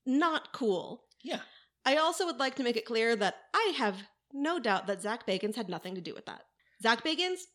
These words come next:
Speaker 1: nothing else, is not a thief, and he also doesn't tend to torment children ghosts.
Speaker 2: Yeah.
Speaker 1: Like, he might be like, "I have your doll, what are you going to do?" But he's not gonna take it.
Speaker 2: It's like, he's like, he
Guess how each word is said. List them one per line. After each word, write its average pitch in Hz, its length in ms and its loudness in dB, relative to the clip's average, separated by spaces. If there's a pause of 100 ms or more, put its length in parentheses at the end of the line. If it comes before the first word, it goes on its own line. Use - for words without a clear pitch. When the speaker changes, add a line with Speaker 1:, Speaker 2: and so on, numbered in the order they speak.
(140)
Speaker 1:
nothing 233 340 -4
else, 349 140 -4
is 262 140 -4
not 240 140 0
a 339 40 -10
thief, - 320 -8 (300)
and 233 120 2
he 277 80 2
also 320 200 0
doesn't 370 280 -4
tend 262 200 -4
to 247 60 -10
torment 226 380 -6 (120)
children 165 320 -6
ghosts. - 440 -14 (380)
Speaker 2:
Yeah. 202 260 -6 (460)
Speaker 1:
Like, 247 180 -4
he - 140 -2
might 320 180 2
be 277 80 -4
like, 226 300 0
"I 247 80 4
have 277 240 2
your 240 120 4
doll, 220 360 4
what 202 140 4
are 220 80 6
you 240 160 2
going 208 300 6
to 311 100 -2
do?" 226 380 0
But 190 400 2
he's 240 200 -4
not 370 120 0
gonna 339 140 2
take - 240 -6
it. - 140 -10 (300)
Speaker 2:
It's 214 120 -14
like, 160 140 0
he's 151 240 -6
like, 135 160 0
he 131 240 -10